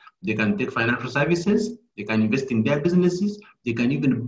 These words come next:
buy other products, including even insurance, because now from the fifth to the tenth year, you are giving them other services. They need loans, they need insurance, they need many other things.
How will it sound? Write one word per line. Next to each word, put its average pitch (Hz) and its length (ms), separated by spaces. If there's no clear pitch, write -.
buy 202 220
other 196 240
products, - 520
including 151 420
even 143 240
insurance, 117 600
because 135 340
now 139 200
from 120 300
the 117 80
fifth - 320
to 107 100
the - 60
tenth 147 260
year, 180 240
you 107 100
are 104 40
giving 127 260
them 139 160
other 165 160
services. 165 480
They 196 80
need 123 260
loans, 165 340
they 101 140
need 117 220
insurance, 117 640
they 101 120
need 117 180
many 110 220
other 127 280
things. - 320